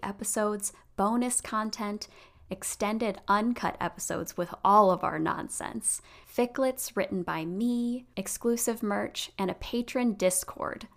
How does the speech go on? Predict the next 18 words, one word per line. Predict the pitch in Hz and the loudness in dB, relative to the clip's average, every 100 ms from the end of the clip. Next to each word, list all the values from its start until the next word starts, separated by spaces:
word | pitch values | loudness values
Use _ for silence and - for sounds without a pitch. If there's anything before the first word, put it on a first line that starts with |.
| _ _ | _ _
Another | 214 214 214 214 | -2 0 0 -2
easy | - 208 220 240 | -2 -4 -2 0
way | 220 208 | 0 0
to | 220 | -2
show | 202 185 | -4 -4
your | 180 185 | -4 -4
love | 185 202 | -2 -2
for | 196 196 | -4 -6
the | 190 | -6
pod | - 180 180 214 254 254 | -2 -2 -2 -4 -6 -6
is | 190 | -8
by | - 180 | -4 -4
leaving | 185 202 233 208 | -2 -2 -2 -2
a | |
review | 196 185 185 196 226 | -2 -4 -2 -2 -2
on | - 170 - | -2 -4 -4
Apple | 175 - 202 | -6 -6 -8
Podcasts. | 202 175 - - - - - - - | -6 -4 -4 -6 -10 -8 -8 -10 -10